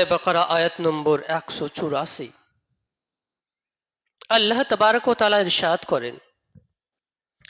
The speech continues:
ইয়া আইয়ুহাল্লাযীনা আমানু, হে ঈমানদার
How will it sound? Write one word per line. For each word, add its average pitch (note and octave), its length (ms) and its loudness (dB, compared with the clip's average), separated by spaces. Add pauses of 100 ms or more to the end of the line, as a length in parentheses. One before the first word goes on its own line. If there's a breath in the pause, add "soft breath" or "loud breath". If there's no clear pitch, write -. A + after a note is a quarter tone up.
(380 loud breath)
ইয়া G#3+ 360 4 (120)
আইয়ুহাল্লাযীনা G#3+ 1080 2 (140)
আমানু, D#3+ 440 2 (840)
হে D#3 280 -2 (340)
ঈমানদার F3 800 0